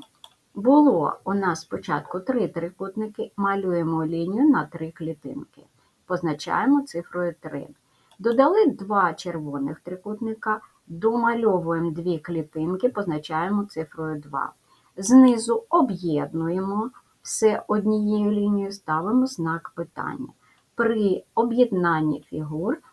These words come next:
ми виконуємо дію додавання. Отже, три плюс два дорівнює п'ять. Роздивимося віднімання. Скільки залишилося фігур? Щоб відповісти на це питання,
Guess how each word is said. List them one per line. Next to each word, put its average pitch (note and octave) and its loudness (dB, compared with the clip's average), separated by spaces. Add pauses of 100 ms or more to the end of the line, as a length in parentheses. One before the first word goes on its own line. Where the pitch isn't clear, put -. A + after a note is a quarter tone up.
ми F3+ -4
виконуємо F3+ 4
дію D3 0
додавання. F3+ -2 (140)
Отже, F#3 -6
три F#3+ -2 (120)
плюс D#3+ -4
два F3 2 (180)
дорівнює D#3 -2
п'ять. - -14 (1700)
Роздивимося D4 6
віднімання. E3 -2 (680)
Скільки A3 -2 (160)
залишилося F#3 -2
фігур? D#3 -6 (240)
Щоб G3+ -2
відповісти A3 4
на D#3+ 0
це - -8
питання, G4 0